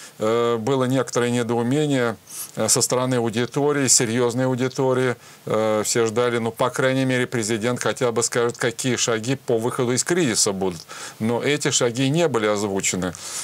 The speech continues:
Короче говоря, получилось бесцветное выступление. Бесцветное выступление, и с точки зрения политического, э, рейтинга, конечно, э, здесь он, э, потерял очки, а не приобрёл. Вот, э, в целом, я думаю, что, конечно, Питерский форум себя уже изжил.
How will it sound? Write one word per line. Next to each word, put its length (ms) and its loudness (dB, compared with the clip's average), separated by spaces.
Короче 340 0
говоря, 260 2
получилось 480 0
бесцветное 640 2
выступление. 720 0
Бесцветное 480 0
выступление, 680 0
и 20 0
с 80 0
точки 320 -2
зрения 280 0
политического, 760 -2
э, 160 0
рейтинга, 460 0
конечно, 680 -2
э, 200 2
здесь 300 0
он, 260 0
э, 200 -2
потерял 400 0
очки, 260 -2
а 80 0
не 140 -2
приобрёл. 500 0
Вот, 360 0
э, 380 2
в 60 -10
целом, 420 4
я 160 2
думаю, 360 0
что, 200 -2
конечно, 440 0
Питерский 460 0
форум 320 0
себя 400 2
уже 480 2
изжил. 600 0